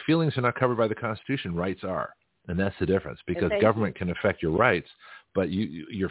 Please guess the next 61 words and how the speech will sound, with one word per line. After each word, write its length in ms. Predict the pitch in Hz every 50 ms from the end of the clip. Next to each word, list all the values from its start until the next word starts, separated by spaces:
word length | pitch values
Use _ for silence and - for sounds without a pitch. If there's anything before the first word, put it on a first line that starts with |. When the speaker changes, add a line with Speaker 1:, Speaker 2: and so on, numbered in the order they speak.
| - -
Speaker 1:
feelings, 320 | 127 180 202 117 90 85
that's 140 | 123 147 - -
all 120 | 294 262
on 120 | 156 107
you. 260 | 92 101 143 143 - 113 _ _ _
<laughs> 120 | - - - - - - - - 880 - -
You 120 | 233 208
know, 160 | 156 127 113 - - - - _ _ -
so, 200 | 135 123 110 110 -
so, 140 | - 120 110
but 60 | - - 113
Speaker 2:
Th-, 20 |
Speaker 1:
it's 120 | - 120 -
an 40 | -
Speaker 2:
you're 180 | 175 180 180 180
Speaker 1:
interesting 180 | 180 165 190
Speaker 2:
exactly 200 | 190 214 208 208 -
Speaker 1:
argument. 120 | - -
Speaker 2:
right. 220 | 339 381 381 - 427 - _ _ _ _ _ _ _ _ _ -
Speaker 1:
Yeah, 220 | 180 226 202 - - _ - _
but 80 | 143
where 100 | 143 170
are 40 | 190 190
the 60 | 175
churches? 340 | - 214 220 226 - 95 - - _ _ _ _ _ _ _ _
Where, 280 | - 113 123 135 139 92
where 140 | 107 127 131
are 40 |
the 60 | 127 123
Christian 300 | - 139 123 - 123 110
churches 380 | - - 113 120 - 110 98 - _
to 60 | - -
say, 440 | _ 104 95 95 95 92 92 92 92
uh, 240 | 87 87 87 76 65 62 -
how, 240 | - 98 110 110 82 82 95
how, 120 | 107 98
you 140 | 73 98 107
know, 160 | 90 87 82 - - - - - - _
and, 140 | 101 101 101
uh, 180 | 92 - 92 - -
there's 280 | 117 101 110 147 170 151
a 40 | 131 -
separation 400 | - 113 92 107 104 92 - 107
of 60 | 85
church 180 | - - 101 90 -
and 100 | 85 -
state 180 | - 101 87
that 100 | - - - -
shouldn't 240 | 117 92 85 80
exist. 300 | 69 67 110 117 120 - _ _ _ _ _ _ - - _ _
I 40 | 87
mean, 80 | 95
this 120 | 104 120 117
is 100 | 147 123
where 100 | 104 98
the 80 | 87
churches 360 | 87 - - 101 - - 80 - - -
should 140 | 175 165
be 160 | 113 104 82 76
in 80 | 73
there, 180 | 69 60 -